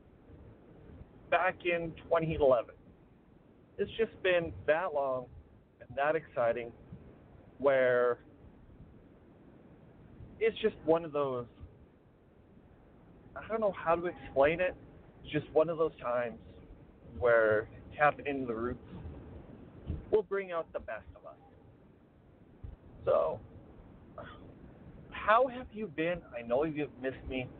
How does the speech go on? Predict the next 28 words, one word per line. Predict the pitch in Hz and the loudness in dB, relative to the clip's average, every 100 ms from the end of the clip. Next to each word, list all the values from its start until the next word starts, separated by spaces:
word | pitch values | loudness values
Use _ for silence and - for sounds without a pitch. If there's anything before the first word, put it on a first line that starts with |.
| - - - | -18 -14 -8
I | 110 | -2
know | 123 156 | 2 2
there's | 156 156 | 2 -2
a | 131 | 0
bunch | 151 - | 0 -2
of | |
people | - 151 156 - | -14 -12 -12 -8
still | 453 508 - - | -4 -4 -4 -12
tapping | 214 - 240 214 - | -12 -8 -8 -10 -10
into | 190 196 185 | -10 -10 -10
the | 143 - - | -10 -10 -4
stream | 180 220 151 139 - - - - - | 0 0 0 -4 -8 -14 -14 -16 -16
to | - | 0
download | 131 127 135 131 | 4 4 4 4
our | 123 | 2
previous | - 139 117 120 - | 0 -8 -6 -8 0
shows | 214 240 247 240 - 151 165 | 2 2 -2 -8 -10 0 0
as | 160 | 0
well | 165 185 185 180 - | 2 6 6 4 2
as | 143 135 131 - - - - - - - - | 4 6 4 0 -14 -14 -16 -18 -20 -20 -2
giving | 143 135 139 - | 0 2 0 -2
feedback. | 240 - - - - - - - - _ _ - | 0 0 -2 -6 -20 -20 -20 -20 -20 _ _ -4
I | 165 | 2
know | 190 196 | 4 2
it's | - | 2
been | 160 | -2
a | 147 | 2
while. | 127 120 127 127 | 2 4 4 2